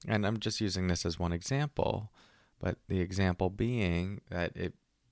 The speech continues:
it is often a system that, let's say, is primarily emphasizing one's ability to climb a tree. And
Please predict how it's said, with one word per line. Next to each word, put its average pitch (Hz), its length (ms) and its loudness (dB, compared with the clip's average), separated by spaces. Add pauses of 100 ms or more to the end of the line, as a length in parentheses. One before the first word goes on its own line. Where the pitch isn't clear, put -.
(160)
it - 360 -14
is 92 220 -2
often 90 360 0
a 85 80 0
system 92 840 -2 (180)
that, 87 400 4 (460)
let's 87 260 -4
say, 87 300 0
is 87 340 -2 (560)
primarily 92 560 2
emphasizing 87 680 2
one's 85 200 2
ability 85 460 2
to 87 100 -4
climb 85 540 -4
a 104 80 -4
tree. - 600 -4 (760)
And 78 360 -4